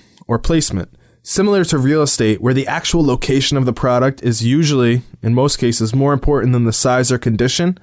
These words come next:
the channel in which your customer is subjected to your product is integral to a successful marketing campaign. Distribution is king. How a product is accessed by the customer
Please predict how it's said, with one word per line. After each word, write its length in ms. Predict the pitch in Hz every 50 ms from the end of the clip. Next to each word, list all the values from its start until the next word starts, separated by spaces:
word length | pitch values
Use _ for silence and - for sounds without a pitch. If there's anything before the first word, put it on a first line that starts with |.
| - - _ _
the 100 | - 135
channel 480 | - - - 185 190 196 220 214 185
in 60 | 156
which 160 | 151 147 - 147
your 60 | 127
customer 460 | - - 131 123 - - 131 127 127
is 120 | 120 120
subjected 520 | - - 117 110 - - 131 123 - 151 139
to 100 | - 147
your 100 | 143 143
product 500 | 135 - 160 147 143 147 147 151 - - _
is 160 | 135 127 - - _
integral 560 | 151 160 156 - 170 156 131 - 131 127 123
to 140 | - - 127
a 20 |
successful 640 | 110 - - - - - 135 123 - - - 127 113
marketing 420 | 110 113 110 110 - 110 98 95
campaign. 560 | - - 95 87 85 - - 90 85 80 - - - _ _ _
Distribution 640 | - 160 156 - - 160 131 143 147 139 - - 127
is 140 | 120 113 -
king. 380 | - - - 127 110 90 69 - _ - - - - - - _
How 200 | - 156 165 180
a 60 | 180
product 400 | 175 - 170 156 151 151 147 -
is 160 | 131 - - - -
accessed 480 | 135 147 151 139 - - 123 120 -
by 140 | - 127 120
the 80 | 117 -
customer 560 | - - 127 127 - - 143 147 151 156